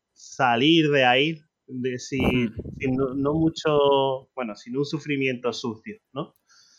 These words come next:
Speaker 2: Sí.
Speaker 1: Como solemos
Speaker 2: Eh,
Speaker 1: decir.
Speaker 2: es complicado también a veces cuando no hay mucha práctica evocar una emoción. Supongamos que alguien nos,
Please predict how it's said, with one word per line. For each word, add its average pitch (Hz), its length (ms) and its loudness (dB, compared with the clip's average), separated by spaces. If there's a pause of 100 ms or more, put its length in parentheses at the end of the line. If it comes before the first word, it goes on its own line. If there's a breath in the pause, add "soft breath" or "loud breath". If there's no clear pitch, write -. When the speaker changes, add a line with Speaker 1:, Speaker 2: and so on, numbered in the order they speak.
(140 soft breath)
Speaker 2:
Sí. - 220 -10
Speaker 1:
Como 117 480 0
solemos 113 400 -2
Speaker 2:
Eh, 107 40 0 (100)
Speaker 1:
decir. 104 180 -12 (680)
Speaker 2:
es 127 100 -4
complicado 147 540 -2
también 123 320 -2
a 120 80 0
veces 151 500 -4
cuando 110 340 -6
no 113 120 -6
hay 123 80 -4
mucha 147 320 -6
práctica 123 520 -2
evocar 110 400 -2
una 139 140 -6
emoción. 117 540 -6
Supongamos 117 560 -6
que 123 140 0
alguien 147 300 -2
nos, 131 240 -8